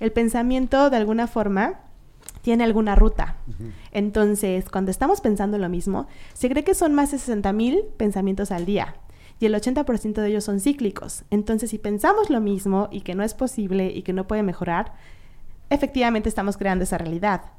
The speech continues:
Speaker 1: Si empezamos a hacer estas preguntas como, ¿qué más es posible? ¿Cómo puede mejorar esto? ¿Esto me distrae? Ya vimos muchas herramientas. Me distrae de ser yo.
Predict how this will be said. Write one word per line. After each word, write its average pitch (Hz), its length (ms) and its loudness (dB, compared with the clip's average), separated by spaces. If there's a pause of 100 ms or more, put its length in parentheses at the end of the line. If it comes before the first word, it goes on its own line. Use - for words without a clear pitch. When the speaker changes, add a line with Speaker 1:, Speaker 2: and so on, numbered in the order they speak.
(180)
Speaker 1:
Si - 140 0
empezamos 277 520 0
a 233 80 -2
hacer 220 220 -2
estas 240 280 -4
preguntas 214 720 0
como, 190 280 -4
¿qué 240 120 -6
más 247 160 -4
es 233 120 -8
posible? 190 640 -4 (340)
¿Cómo 247 220 4
puede 240 160 2
mejorar 190 400 2
esto? 190 520 -2 (680)
¿Esto 220 200 -2
me 214 100 2
distrae? 190 680 0 (240)
Ya 196 260 2
vimos 233 500 2
muchas 220 280 0
herramientas. 175 640 0
Me 175 100 -4
distrae 196 520 2
de 190 100 0
ser 180 320 -4
yo. 185 340 0